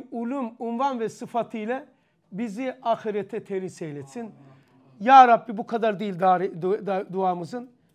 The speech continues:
Bizi, bizi sevenleri, bizim sevdiklerimizi, bütün nur talebelerini ve bütün ehli imanı da bu hakikattan, yani bu Maide-i Kur'aniye sofrasından hissedar eyle ya Rabbi.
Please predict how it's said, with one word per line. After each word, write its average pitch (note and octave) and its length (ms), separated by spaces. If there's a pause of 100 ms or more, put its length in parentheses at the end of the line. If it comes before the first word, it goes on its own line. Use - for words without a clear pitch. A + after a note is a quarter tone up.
(120)
Bizi, G3 460 (280)
bizi G#3 200
sevenleri, F#3+ 600
bizim A#3 220
sevdiklerimizi, F#3 840 (680)
bütün C#4 300
nur D4 100
talebelerini F3 680
ve E3+ 140
bütün C#4+ 320
ehli A#3+ 260
imanı G#3 340
da G3 200 (260)
bu B3+ 140
hakikattan, G#3+ 880 (360)
yani A3+ 460
bu A3 360
Maide-i A#3 680
Kur'aniye A3+ 580
sofrasından G#3 800 (340)
hissedar G#3+ 520
eyle F3 200
ya E3+ 220
Rabbi. D3 180